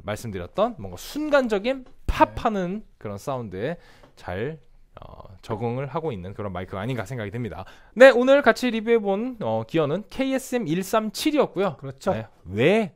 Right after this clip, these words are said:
Speaker 1: 처음 들어가자마자 드럼 사진이 있었는지 확실하게
Speaker 2: 네네.
Speaker 1: 이해하게 되는 실험이었습니다.
Speaker 2: 네네.
Speaker 1: 네, 앞으로도 저희가, 어, 슈어의 다양한 마이크 모델들, 다양한 용도별로, 어, 이렇게 설명을 드릴 건데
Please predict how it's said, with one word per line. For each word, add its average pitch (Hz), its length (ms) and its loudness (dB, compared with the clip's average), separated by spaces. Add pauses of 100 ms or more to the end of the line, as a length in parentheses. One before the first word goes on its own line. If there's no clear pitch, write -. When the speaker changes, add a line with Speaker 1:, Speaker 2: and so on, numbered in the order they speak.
Speaker 1:
처음 202 320 -4
들어가자마자 151 720 0
드럼 143 320 -2
사진이 143 300 -6
있었는지 95 340 -12
확실하게 175 460 -2
Speaker 2:
네네. 104 100 -2
Speaker 1:
이해하게 131 440 0
되는 123 360 -4
실험이었습니다. 160 840 -2
Speaker 2:
네네. 113 140 -10 (200)
Speaker 1:
네, 170 80 6
앞으로도 262 340 4
저희가, 214 540 8
어, 139 80 4
슈어의 170 380 0
다양한 170 520 2
마이크 120 260 -2
모델들, 113 380 -2
다양한 131 360 -4
용도별로, 107 680 -4
어, 90 60 -8
이렇게 90 280 -8
설명을 165 340 -6
드릴 101 180 -8
건데 101 360 -4